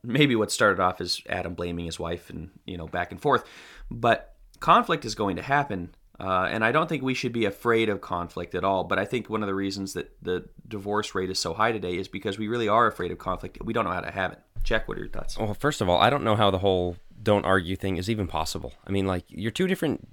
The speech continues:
Speaker 2: human beings. You don't see eye to eye on every last thing. And so, I mean, what do you just like, "Well,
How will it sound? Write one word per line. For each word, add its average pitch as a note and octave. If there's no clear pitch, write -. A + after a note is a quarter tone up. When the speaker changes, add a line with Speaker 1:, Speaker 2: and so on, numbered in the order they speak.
Speaker 2:
human C#3
beings. G#2+
You G2
don't A#2
see C3
eye A#2
to A2+
eye A#2
on F#2
every A2
last G2
thing. D3+
And A#2
so, G2+
I A2+
mean, G2+
what A2+
do A2
you G#2+
just G#2
like, G#2
"Well, C3+